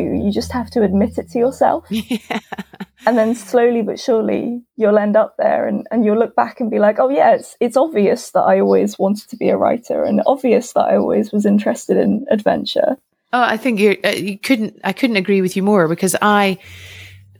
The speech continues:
Speaker 2: m-, my thing, I, I do a little bit of writing, but my thing has always been using my voice. I'm a
Speaker 1: Mm.
Speaker 2: presenter, I'm a sports commentator, you know, and, and, uh, it's just, doing this podcast feels for me, I think, a little bit like what you're describing. It's suddenly you're like,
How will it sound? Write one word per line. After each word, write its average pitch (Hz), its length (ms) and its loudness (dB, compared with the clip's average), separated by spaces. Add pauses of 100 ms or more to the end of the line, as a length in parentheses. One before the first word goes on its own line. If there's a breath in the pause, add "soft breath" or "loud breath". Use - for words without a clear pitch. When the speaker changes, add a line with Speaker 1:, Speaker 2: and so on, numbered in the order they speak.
(140)
Speaker 2:
m-, 196 160 -2
my 208 220 2
thing, 208 340 0
I, 196 180 0
I 196 100 0
do 180 200 2
a - 20 0
little 196 200 0
bit 180 120 0
of 175 80 -2
writing, 190 260 0
but - 80 -6
my 202 200 0
thing 185 200 0
has 175 140 -2
always 175 280 0
been 170 440 -2 (480)
using 180 340 0
my 175 120 2
voice. 196 560 -2 (340 soft breath)
I'm 226 80 4
a 226 40 6 (100)
Speaker 1:
Mm. 220 40 4
Speaker 2:
presenter, 196 640 2
I'm 160 140 -2
a 160 40 -6
sports - 360 -2
commentator, 185 840 0
you 185 100 0
know, 175 120 2
and, 175 200 -2
and, 180 300 -2
uh, - 120 -8 (460)
it's - 500 -4 (140)
just, - 400 -2 (400 loud breath)
doing 233 240 4
this 185 160 2
podcast 180 580 -2
feels 185 400 2
for - 180 -2
me, 175 320 2
I 160 60 0
think, 160 240 -4
a 170 40 -2
little 165 200 -4
bit 165 220 -4
like 165 280 0
what 170 120 -2
you're 160 120 0
describing. 170 600 -2
It's - 140 -6
suddenly 180 360 0
you're 165 120 0
like, 160 340 0